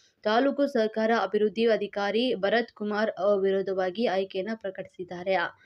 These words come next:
ನೂತನ ಅಧ್ಯಕ್ಷ ದೇವರಾಜು ಮಾತನಾಡಿ, ಸಂಘದ ಅಧ್ಯಕ್ಷ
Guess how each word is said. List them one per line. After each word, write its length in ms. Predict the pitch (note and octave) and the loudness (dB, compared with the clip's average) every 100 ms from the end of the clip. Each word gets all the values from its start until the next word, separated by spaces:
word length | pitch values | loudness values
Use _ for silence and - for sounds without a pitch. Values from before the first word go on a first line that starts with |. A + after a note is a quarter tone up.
| - - - | -20 -14 0
ನೂತನ 380 | A3+ C4+ C#4 C4+ | 2 4 4 4
ಅಧ್ಯಕ್ಷ 440 | A#3 F#3 G#3+ A3 B3+ G#3 G3+ G#3 | 2 2 0 2 2 4 4 4
ದೇವರಾಜು 500 | A3 A#3+ B3 A#3 G#3+ | 4 4 2 0 -2
ಮಾತನಾಡಿ, 580 | G3+ G3+ G3+ G3 A#3+ | -2 -4 -2 0 0
ಸಂಘದ 340 | B3+ G#3+ G#3 G3+ G#3+ | 0 0 0 2 0
ಅಧ್ಯಕ್ಷ 340 | G#3 G#3 - | 2 -2 0